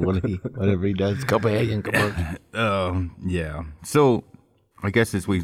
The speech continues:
Speaker 2: we'll, we'll start with you, Luke. How are you feeling about your shooting right now?
Speaker 1: Well, honestly, I'm, I'm, I don't know if I'm ready for this fame in this
Speaker 2: <laughs>
Speaker 1: outdoor industry. I really am not. Like, you know,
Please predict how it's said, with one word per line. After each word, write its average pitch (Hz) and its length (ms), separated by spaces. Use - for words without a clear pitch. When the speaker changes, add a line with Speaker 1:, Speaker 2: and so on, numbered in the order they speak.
Speaker 2:
we'll, 110 260
we'll 107 120
start 110 320
with 92 180
you, 90 400
Luke. 98 440
How 117 120
are 131 100
you 117 120
feeling 107 320
about 95 240
your 85 100
shooting 85 360
right 80 180
now? 78 300
Speaker 1:
Well, 113 500
honestly, 120 560
I'm, 107 320
I'm, 110 160
I 110 220
don't 117 100
know 101 100
if 90 100
I'm 92 140
ready 90 140
for 87 140
this 85 180
fame 87 360
in 92 160
this 90 560
Speaker 2:
<laughs> - 20
Speaker 1:
outdoor 95 340
industry. 92 500
I 101 120
really 117 400
am 98 180
not. 92 360
Like, 92 280
you 113 120
know, 113 360